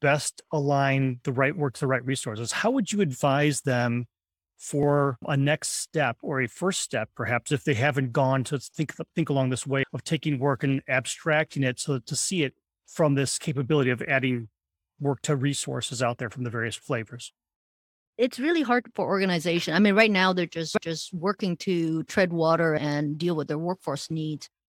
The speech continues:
Speaker 2: But it's so important when we're developing human talent that we begin to look around the corner. Where's the puck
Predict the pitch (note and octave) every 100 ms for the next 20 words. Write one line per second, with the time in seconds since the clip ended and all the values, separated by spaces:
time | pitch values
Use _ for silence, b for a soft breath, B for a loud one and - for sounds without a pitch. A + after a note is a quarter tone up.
0 | _ _ A3 A3 - B3+ D4 A#3+ - E3+
1 | F3+ E3 E3 E3 D3+ E3 F3+ F3+ - D#3
2 | D3+ D#3+ F#3+ F3+ D#3 E3+ D#3+ D3 - _
3 | _ _ - D#3 F3 F3+ E3+ D#3+ D#3+ D#3
4 | E3 E3+ - D#3 D3 C#3 C3 - D3+ D3
5 | F#2 - F3 A#3+ D#4+ F#3+ - F3+